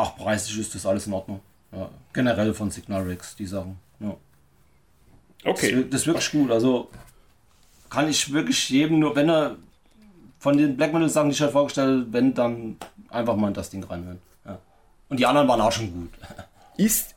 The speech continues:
Speaker 2: ist schon notiert hier. Ich, ich komm, ich komm, ich komm da scheinbar wirklich nicht drum rum. Ich hab das nur so peripher mitgekriegt, wie ihr euch da unterhalten habt. Ich hab in das erste damals reingehört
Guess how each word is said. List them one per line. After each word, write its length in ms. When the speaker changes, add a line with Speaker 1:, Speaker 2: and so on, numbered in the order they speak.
Speaker 2:
ist 180
schon 240
notiert 480
hier. 240
Ich, 240
ich 100
komm, 200
ich 100
komm, 160
ich 140
komm 160
da 100
scheinbar 280
wirklich 260
nicht 180
drum 120
rum. 200
Ich 140
hab 100
das 140
nur 100
so 120
peripher 540
mitgekriegt, 520
wie 60
ihr 60
euch 140
da 80
unterhalten 460
habt. 180
Ich 140
hab 100
in 80
das 140
erste 320
damals 320
reingehört 500